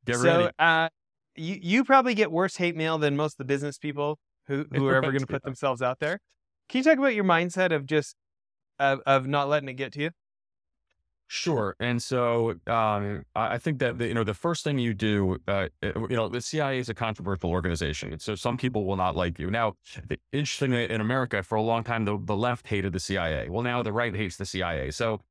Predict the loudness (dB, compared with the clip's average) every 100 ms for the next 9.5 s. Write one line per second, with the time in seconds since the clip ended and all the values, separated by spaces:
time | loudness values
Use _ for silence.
0 | _ -4 -4 -2 -2 0 -2 -4 -6 -6
1 | -4 -2 0 0 0 -2 -2 -4 -2 0
2 | 0 0 0 -2 -2 -2 0 -2 -2 -10
3 | _ _ -6 0 2 2 -2 -4 -2 -2
4 | -2 -2 -2 -2 -2 -4 -4 -2 -2 0
5 | 0 0 -2 -4 -2 0 0 -2 -4 -4
6 | -4 0 0 0 -2 0 0 0 0 -2
7 | -2 -2 -2 -4 -4 -4 -2 -4 -4 -2
8 | 0 -2 _ _ _ -2 0 2 2 0
9 | -2 -4 0 0